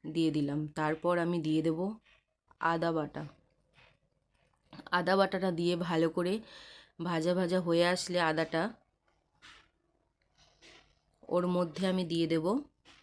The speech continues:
আদাটা ভালো করে ভাজা ভাজা হয়ে গিয়েছে, ওর মধ্যে এবার আমি দিয়ে দেব ধনে পাতা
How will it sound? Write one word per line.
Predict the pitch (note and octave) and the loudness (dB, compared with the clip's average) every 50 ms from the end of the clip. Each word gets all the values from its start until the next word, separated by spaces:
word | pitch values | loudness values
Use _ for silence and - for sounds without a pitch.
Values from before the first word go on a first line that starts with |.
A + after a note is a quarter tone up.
| _ _ _ _ _ _ _ _ _ _ _ _ _ _ _ _ _ _ _ _ _ _ _ _ _ _ _ _ _ _ _ _ _ _ _ _ - - - _ _ _ _ _ _ _ _ _ _ _ _ _ _ _ _ _ _ _ _ - - | _ _ _ _ _ _ _ _ _ _ _ _ _ _ _ _ _ _ _ _ _ _ _ _ _ _ _ _ _ _ _ _ _ _ _ _ -20 -20 -20 _ _ _ _ _ _ _ _ _ _ _ _ _ _ _ _ _ _ _ _ -18 -10
আদাটা | - D#3 D#3+ E3 E3 - E3+ | -6 -4 -4 -2 -2 -4 -4
ভালো | E3 F3+ E3 D#3+ D#3+ | -2 -2 -2 0 -2
করে | D#3 - F3 F3+ | -2 -2 -2 -2
ভাজা | E3 F3+ E3+ D#3 D#3+ E3 | -2 -2 -2 -2 -2 -2
ভাজা | E3 D#3+ E3+ F3 | -2 -2 -2 -2
হয়ে | E3+ E3+ D#3+ D#3+ | -2 0 -2 -2
গিয়েছে, | D3+ D#3 D#3 D3 - - D3+ D3 - - - - - - - - - _ _ _ _ _ _ _ _ _ _ _ _ _ _ _ _ _ - - - - _ _ _ _ _ - | 0 -2 -4 -4 -4 -6 -6 -8 -8 -14 -20 -20 -20 -20 -20 -20 -20 _ _ _ _ _ _ _ _ _ _ _ _ _ _ _ _ _ -20 -20 -20 -20 _ _ _ _ _ -6
ওর | E3 F3 F3 | -4 -2 -2
মধ্যে | F3+ F3+ F3+ F3 D#3+ G3 F#3+ | -2 -2 -2 -2 0 0 2
এবার | F3+ F3 F3+ F3+ | 2 2 2 2
আমি | F3 F3+ F3+ F3+ | 2 2 0 0
দিয়ে | E3 E3 E3+ E3+ E3+ | 0 0 0 2 2
দেব | E3+ F3 F3 G3+ G3 | 2 2 0 0 0
ধনে | E3+ E3+ E3+ E3 E3+ E3+ | 0 0 0 0 0 0
পাতা | - D#3+ C#3+ - - | 0 -2 -4 -4 -6